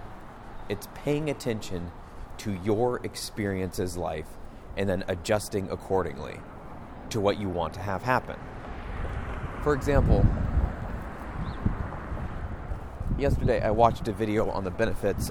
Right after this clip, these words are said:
of meditation while having, while, while you're fasting, and how you're able, according to this person, Rupert Sheldrake,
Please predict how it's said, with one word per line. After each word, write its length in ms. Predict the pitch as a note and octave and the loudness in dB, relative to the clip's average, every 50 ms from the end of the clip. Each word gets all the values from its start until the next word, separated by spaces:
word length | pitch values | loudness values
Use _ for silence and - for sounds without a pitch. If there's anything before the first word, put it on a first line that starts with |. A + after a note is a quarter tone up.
| - | 2
of 440 | G2+ G2+ F#2 F2+ F2 F2 E2 - - - - - - - - - - - - - - - - - - - - - - - - - - - - - - - | 4 6 6 6 4 2 0 -2 -2 0 0 0 2 2 2 2 4 4 6 6 4 4 2 0 0 2 4 4 4 4 4 2 0 0 0 0 0 2
meditation 840 | - C3 C3+ C3+ C3 A#2+ - - G#2+ A#2 G#2+ - - A2 G#2+ - - - - - G2+ | 4 6 8 8 6 6 4 4 4 4 4 4 4 4 4 4 4 0 0 -2 4
while 300 | G2+ G#2 G2 F2+ F#2+ F2 | 6 8 10 10 8 8
having, 400 | E2+ - A#2 G2 F2 G2 F2+ F2+ F#2+ F#2+ - - | 6 4 4 4 4 4 0 0 0 -2 -2 0
while, 220 | F#2+ G#2 G#2+ - | 4 6 6 6
while 320 | - F2 B2 A#2+ A2 A2+ A#2 | 6 10 10 10 10 10 6
you're 100 | G#2+ G#2 | 2 2
fasting, 580 | - G#2 F2+ F#2 F#2 - - - F2 F#2+ F#2+ - - - | 4 4 4 4 2 0 -2 -4 -2 -2 0 0 -2 -2
and 120 | - G#2 | -4 -4
how 220 | G2+ G2+ F#2 F#2 F#2 | -2 -2 0 0 0
you're 240 | G2 F#2+ G2 G2+ - | 2 2 2 0 2
able, 480 | F#2+ F#2+ G2+ G2 F#2+ F#2 F#2 F2 E2+ - - - - - - - - - - - - - - | 2 0 0 2 2 2 2 0 0 -2 -4 -4 -4 -6 -8 -10 -10 -10 -10 -8 -8 -6 -6
according 360 | - - - F#2 F2 E2+ E2 | -6 -2 0 0 0 0 0
to 80 | - G2 | 0 2
this 140 | F#2+ G#2+ - | 2 2 2
person, 460 | - - F2+ F2+ - - G2 G#2 G#2 F#2+ - - - - - - - - - - - - - - - - - - - - - - - - - | 2 2 2 2 2 0 0 0 0 0 0 -2 -2 -2 -4 -6 -6 -8 -8 -6 -6 -4 -4 -6 -6 -4 -2 -2 -2 -2 -4 -6 -8 -8 -4
Rupert 340 | G#2 A2 A#2 A2 - A2+ E2+ | 2 2 2 4 4 0 -2
Sheldrake, 500 | - - A2 G#2 F#2+ - F#2+ F#2+ F#2 F#2+ | 4 6 6 6 6 6 4 4 4 2